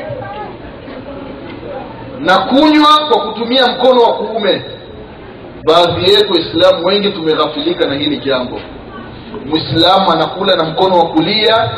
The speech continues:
anakunywa na mkono wa kushoto. Hata angalia katika mwezi mtukufu wa Ramadhani,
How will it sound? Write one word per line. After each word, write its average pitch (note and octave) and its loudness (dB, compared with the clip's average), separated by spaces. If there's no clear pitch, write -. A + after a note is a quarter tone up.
anakunywa E3 0
na F3+ 0
mkono F3+ 2
wa E3 2
kushoto. C3 0
Hata C4 2
angalia B3+ 4
katika A#3 2
mwezi B3 4
mtukufu - 2
wa - 6
Ramadhani, F#3 4